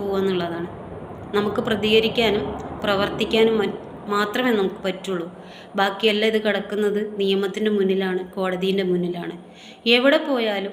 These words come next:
സ്ത്രീകൾക്കും പട്ടിക വിഭാഗത്തിനും നീതി കിട്ടാത്ത ഒരു രീതിയാണ് നമ്മളിപ്പോൾ കണ്ടുവരുന്നത്. അതിൽ വളരെയധികം വിഷമമുണ്ട്. എന്തായാലും കൊല്ലം ജില്ലയിൽ നടന്ന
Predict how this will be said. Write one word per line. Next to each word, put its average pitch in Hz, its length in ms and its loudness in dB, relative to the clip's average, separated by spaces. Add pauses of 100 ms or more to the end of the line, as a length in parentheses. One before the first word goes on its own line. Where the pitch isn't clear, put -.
(140)
സ്ത്രീകൾക്കും 208 680 0 (200)
പട്ടിക 220 300 2 (120)
വിഭാഗത്തിനും 185 600 -2 (560)
നീതി 220 380 4
കിട്ടാത്ത 190 440 -4 (380)
ഒരു 196 160 0 (840)
രീതിയാണ് 202 600 2 (480)
നമ്മളിപ്പോൾ 180 440 -4
കണ്ടുവരുന്നത്. 165 680 -4 (420)
അതിൽ 185 140 0 (140)
വളരെയധികം 196 640 2
വിഷമമുണ്ട്. 180 440 0 (640)
എന്തായാലും 202 400 2 (120)
കൊല്ലം 196 340 2
ജില്ലയിൽ 196 320 2 (100)
നടന്ന 190 280 0